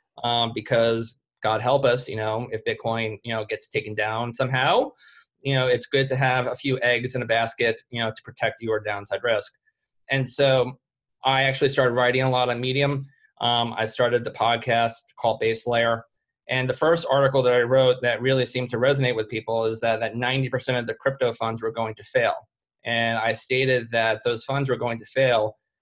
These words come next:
because they didn't necessarily adhere to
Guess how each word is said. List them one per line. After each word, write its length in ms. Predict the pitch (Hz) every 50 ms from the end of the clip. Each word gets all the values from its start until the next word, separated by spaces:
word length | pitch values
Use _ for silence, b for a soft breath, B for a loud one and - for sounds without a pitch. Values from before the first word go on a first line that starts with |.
| _ _ -
because 500 | - 117 117 - 123 123 120 117 113 113
they 120 | 123 120 117
didn't 280 | 117 139 156 151 143
necessarily 840 | 135 135 135 135 131 - 131 127 127 127 123 123 117 117 113 107 - _ -
adhere 480 | 113 113 - 123 123 131 127 120 107 - - -
to 480 | 127 120 117 117 113 110 107 107 107